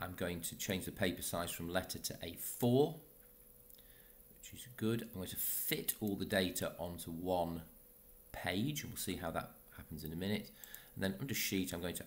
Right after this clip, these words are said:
add some grid lines. You won't see any of those just yet,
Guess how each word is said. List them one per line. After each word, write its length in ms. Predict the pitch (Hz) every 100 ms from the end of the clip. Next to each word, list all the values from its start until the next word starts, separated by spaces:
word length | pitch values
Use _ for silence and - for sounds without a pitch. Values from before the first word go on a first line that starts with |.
| -
add 180 | 90
some 180 | - 90
grid 300 | 80 87 82
lines. 480 | 78 73 73 82 - - - - - - -
You 120 | 127
won't 180 | 151 -
see 320 | - 131 117
any 200 | 82 80
of 100 | 80
those 240 | 80 80
just 300 | - 85 -
yet, 340 | 82 90 69